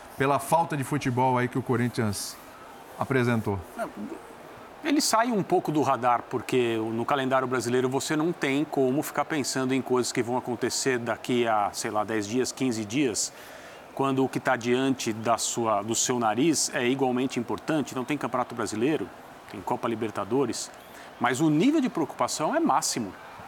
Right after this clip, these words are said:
Speaker 2: com relação a esse resultado. Esse placar gera um nível de preocupação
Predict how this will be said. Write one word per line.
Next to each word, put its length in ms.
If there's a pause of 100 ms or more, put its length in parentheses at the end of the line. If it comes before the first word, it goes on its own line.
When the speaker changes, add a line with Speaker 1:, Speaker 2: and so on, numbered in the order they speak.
(320)
Speaker 2:
com 100
relação 400
a 60
esse 160
resultado. 480 (580)
Esse 200
placar 580
gera 300
um 100
nível 220
de 80
preocupação 600